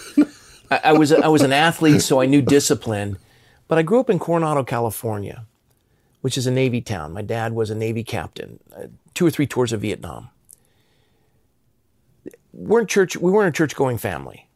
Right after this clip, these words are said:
But they were, my dad ran for city council. My mom was president of Republican Women. My dad was president of Rotary. We walked precincts. We participated in campaigns.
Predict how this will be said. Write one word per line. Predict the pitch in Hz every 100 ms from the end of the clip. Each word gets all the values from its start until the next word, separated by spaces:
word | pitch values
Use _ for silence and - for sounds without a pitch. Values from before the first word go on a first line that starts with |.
| _ _ _
But | 117
they | 160
were, | 165 127
my | 135 131
dad | 147 143
ran | 139
for | 131
city | 120 127
council. | 120 117 117 123
My |
mom | 123 120 120
was | 127 120
president | 127 117 113
of | 104
Republican | 123 120 113
Women. | 117 117
My | 107
dad | 104 104
was | 113
president | - 110 98
of | 110
Rotary. | 117 113 117 - - - - - _ _
We | - 180
walked | 160 131 -
precincts. | 139 139 - 135 120 - -
We | - 135 135
participated | - 117 135 - 135 110
in | 110
campaigns. | 117 95 - 113 117 120